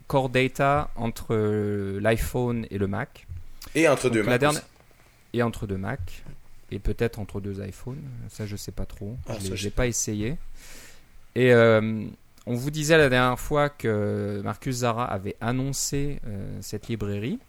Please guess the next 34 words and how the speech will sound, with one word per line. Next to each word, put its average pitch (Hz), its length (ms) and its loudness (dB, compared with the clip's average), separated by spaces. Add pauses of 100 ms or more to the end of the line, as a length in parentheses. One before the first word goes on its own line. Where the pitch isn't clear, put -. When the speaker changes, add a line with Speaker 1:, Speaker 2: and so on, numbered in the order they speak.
(480)
Speaker 1:
mais, 101 340 -2 (100)
euh, 101 160 -8 (720)
il 101 100 -8
l'avait 101 200 -4
pas 135 140 -2
encore 127 280 0
mis, 117 280 0
euh, 101 380 -6 (420)
Speaker 2:
Il 104 120 -8
l'avait 104 180 0
annoncé 107 340 -4
pour - 140 -4
Speaker 1:
à 131 40 2
Speaker 2:
le 123 60 0
Speaker 1:
di-, 117 60 -2
Speaker 2:
mois 117 100 2
de 113 60 -4
janvier 110 520 -4
et 107 100 -6
il 101 160 -6
a 95 40 -4
tenu 156 220 -8
parole. 123 460 -6 (340)
Speaker 1:
il 131 100 2
a 135 80 6
tenu 151 220 2
parole, 135 360 6
donc 117 200 -2
il 120 40 -2
l'avait 107 200 0
pas 147 180 2
mis 180 100 0
à 170 60 2
disposition. 143 840 -4